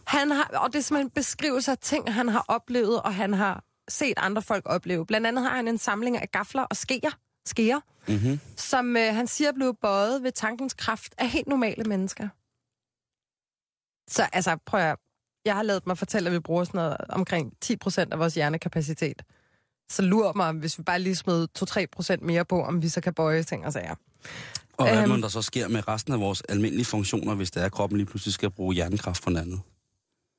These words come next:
Speaker 1: Ja, nej, men wow. Wow.
Speaker 2: Hvad vil du helst?
Speaker 1: Jeg, jeg har det fint nok her, hvor jeg er.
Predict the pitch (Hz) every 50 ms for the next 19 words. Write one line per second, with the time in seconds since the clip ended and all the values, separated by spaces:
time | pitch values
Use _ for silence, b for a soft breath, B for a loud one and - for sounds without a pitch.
0 | _ _ _ _ _ _ _ _ _ - 202 185 160 - 160 165 143 139 127 135
1 | 143 147 151 147 135 - - _ _ _ _ _ _ _ - 165 165 165 165 175
2 | 170 170 170 160 156 147 120 - 101 107 110 117 123 107 90 87 80 - - -
3 | - - - - - - _ _ _ _ _ _ _ _ _ _ - 220 226 220
4 | - - 233 202 220 214 214 - 226 - - - 277 226 - - 208 190 165 165
5 | - - - 208 196 - - 165 175 175 160 175 175 - - 156 147 143